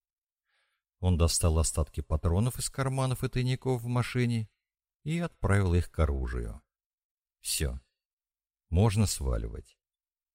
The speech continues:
Кровотечение из простреленного бока почти прекратилось. Пуля не затронула внутренние органы,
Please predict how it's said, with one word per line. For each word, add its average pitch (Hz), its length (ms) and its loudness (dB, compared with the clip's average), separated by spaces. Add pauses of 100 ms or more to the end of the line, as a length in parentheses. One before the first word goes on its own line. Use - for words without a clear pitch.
(800)
Кровотечение 92 960 4
из - 160 2
простреленного 85 840 2
бока 127 480 -2 (580)
почти - 380 -2
прекратилось. - 960 -2 (960)
Пуля 135 420 0
не 120 200 0
затронула 92 720 0
внутренние 76 540 2
органы, - 500 -2